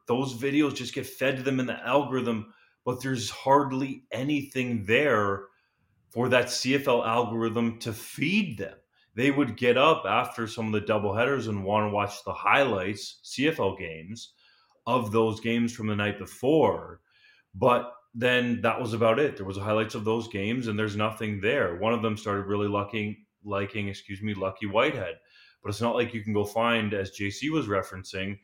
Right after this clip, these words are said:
an individual video of Lucky Whitehead's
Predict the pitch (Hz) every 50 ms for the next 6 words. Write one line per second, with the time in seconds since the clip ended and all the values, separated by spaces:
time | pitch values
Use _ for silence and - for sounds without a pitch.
0 | _ _ _ _ _ _ _ - 107 113 120 120 117 110 117 110 104 104 101 92
1 | 87 110 131 139 139 120 107 104 104 95 95 107 107 104 - 107 101 98 107 113
2 | 113 107 110 110 107 104 98 92 - - - -